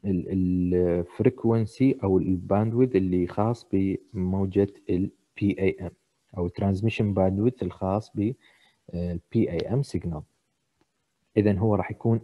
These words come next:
أكبر من، بكثير من شنو؟ من ال W. ال W شنو شباب؟ ال W إحنا مو تكلمنا بالفصل الأول، قلنا عندي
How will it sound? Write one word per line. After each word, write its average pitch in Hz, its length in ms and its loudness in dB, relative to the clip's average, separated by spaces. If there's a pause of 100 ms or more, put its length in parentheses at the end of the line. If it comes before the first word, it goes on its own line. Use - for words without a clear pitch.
أكبر 139 360 2
من، 120 380 0 (160)
بكثير 120 720 2
من 165 240 2
شنو؟ 151 380 0 (440)
من 127 300 0 (120)
ال 101 140 2
W. 82 460 0
ال 117 140 -4 (360)
W - 20 2
شنو 101 240 -2
شباب؟ 78 340 -8 (440)
ال 98 120 -6
W 151 280 6
إحنا 107 160 0
مو 143 120 2
تكلمنا 131 440 2
بالفصل 120 420 0
الأول، 117 420 4
قلنا 110 220 2
عندي 101 460 0